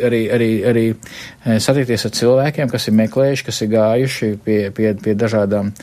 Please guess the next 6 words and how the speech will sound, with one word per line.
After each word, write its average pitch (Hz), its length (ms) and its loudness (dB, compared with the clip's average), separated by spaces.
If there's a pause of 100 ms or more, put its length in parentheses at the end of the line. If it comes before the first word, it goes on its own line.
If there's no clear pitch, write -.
(400)
eh, 110 240 -2
dažādām 131 480 2
reliģijām 113 800 0 (200)
un 110 140 -2
ir 117 60 0
atnākuši, 117 680 -2